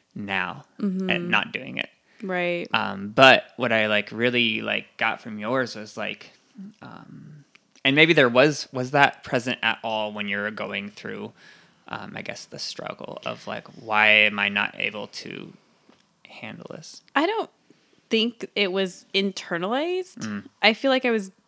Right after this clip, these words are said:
Speaker 2: maybe getting a lot of that from the outside,
Speaker 1: Mm.
Speaker 2: right? Like,
Speaker 1: Mm-hmm.
Speaker 2: the pressure to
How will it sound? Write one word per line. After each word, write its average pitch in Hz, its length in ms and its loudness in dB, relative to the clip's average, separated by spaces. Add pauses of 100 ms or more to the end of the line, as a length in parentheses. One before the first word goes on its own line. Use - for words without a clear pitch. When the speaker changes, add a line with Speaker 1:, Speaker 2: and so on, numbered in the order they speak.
(200)
Speaker 2:
maybe 202 420 0
getting 196 380 0
a 190 80 0
lot 180 180 0
of 185 120 -2
that 170 360 0 (1900)
from 165 760 -2 (460)
the - 140 0
outside, 311 520 0
Speaker 1:
Mm. 320 60 -16 (360)
Speaker 2:
right? 185 320 -2
Like, 175 260 -4
Speaker 1:
Mm-hmm. 117 120 -8 (880)
Speaker 2:
the 214 160 4
pressure 196 540 2
to 190 380 -2